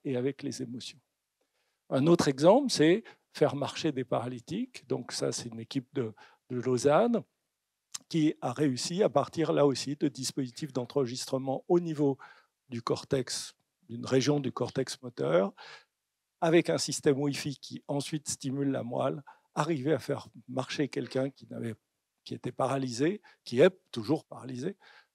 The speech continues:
euh, le faire marcher, on le voit, on voit, vous pouvez voir des films sur les bords du Léman, une centaine de mètres, en toute autonomie. Donc oui, on est capable aujourd'hui de décrypter suffisamment l'activité cérébrale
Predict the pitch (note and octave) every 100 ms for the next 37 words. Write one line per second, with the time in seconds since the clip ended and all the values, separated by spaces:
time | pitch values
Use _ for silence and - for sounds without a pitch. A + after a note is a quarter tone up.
0 | _ F#3 C#3 - C#3 C3+ D3+ C3 B2 -
1 | D#3+ F#3 - _ - A#2+ A2+ G#2+ A#2+ -
2 | A#2 G#2+ B2+ C#3+ C3 A2 - C3 A#2 C3
3 | B2 G2 C3+ C3+ A#2+ - _ - C3+ B2
4 | A#2+ C3 A#2+ A#2+ A2+ B2 D3 - C3+ B2
5 | B2+ B2 C#3 B2 B2 B2+ D#3+ - - B2+
6 | - F3+ - C3+ - A#2+ A#2+ D3+ B3+ _
7 | - _ D#3 F3 - _ _ C3 C#3+ D#3+
8 | G#3 _ - B2+ C#3+ D#3 C#3 C#3+ B2+ -
9 | G3+ F3 D#3+ B2 A#2+ B2 C3 E3+ - D#3+
10 | - C3 - F3 F#3+ D#3 D3 C3+ B2+ B2+
11 | - - B2+ - B2 A#2+ A#2 A2 D3+ A3+